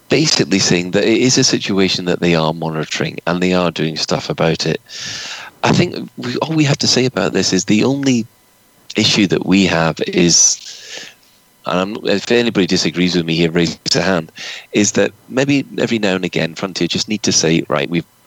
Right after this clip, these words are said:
we've banned this many people for, for doing this, we've banned this many people for doing that, this many people have been shadow banned," uh, and j-, just something to give people feedback that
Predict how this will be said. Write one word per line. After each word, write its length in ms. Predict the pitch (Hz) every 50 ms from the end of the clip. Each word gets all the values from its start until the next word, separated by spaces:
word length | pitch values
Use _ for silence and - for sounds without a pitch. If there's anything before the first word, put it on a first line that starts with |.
| - - - - - - _
we've 200 | - 92 90 - -
banned 360 | 110 107 104 104 101 101 -
this 280 | - - - 139 - - _ _ _ _ _ _ -
many 220 | 110 104 101 98 90
people 380 | - - 98 87 - - 82
for, 400 | - - - - - 76 73 -
for 180 | - - - -
doing 300 | - - 82 80 80 80
this, 200 | 78 78 - -
we've 120 | - -
banned 200 | - 80 80 85
this 160 | - 131 -
many 200 | - 80 82 80
people 280 | - - 80 80 - -
for 80 | - -
doing 260 | - 90 78 73 76
that, 180 | 82 80 78 - - - - - - - -
this 180 | - 117 - -
many 220 | 98 90 87 80
people 340 | - - 92 85 - - 78
have 140 | 78 - -
been 140 | 82 73 73
shadow 300 | - - - - - -
banned," 400 | - - - 80 80 78 - - _ _ _ - - - - - - - - - _ - -
uh, 420 | 87 87 85 85 90 90 87 - - _ _ _ _ _ _ _ -
and 520 | 92 101 101 101 104 98 90 - - - _ _ _ _ _ _ - - - - - - -
j-, 160 | - - - -
just 200 | - 180 - -
something 560 | - 147 139 127 - - - 123 117 113 110 107
to 180 | - - 101
give 220 | 90 117 107 - -
people 320 | - 113 101 - - 87
feedback 960 | 80 - - - - - - 101 92 - - - 78 73 69 67 - - -
that 180 | - 90 85